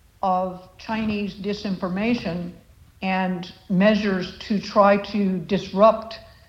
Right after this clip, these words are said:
um, and cause difficulties during the election i-, this last January in Taiwan.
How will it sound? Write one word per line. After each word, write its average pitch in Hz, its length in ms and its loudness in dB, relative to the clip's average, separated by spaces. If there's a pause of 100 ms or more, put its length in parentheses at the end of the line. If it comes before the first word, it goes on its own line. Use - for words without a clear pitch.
(300)
um, 170 420 -2 (800)
and 185 180 -6
cause 196 360 0
difficulties 202 1080 -8 (200)
during 208 460 0
the 185 160 -2
election 180 760 -4
i-, 190 160 -12
this 180 220 -4
last 190 340 -2
January 165 800 -2 (420)
in 196 160 -2
Taiwan. 185 760 -2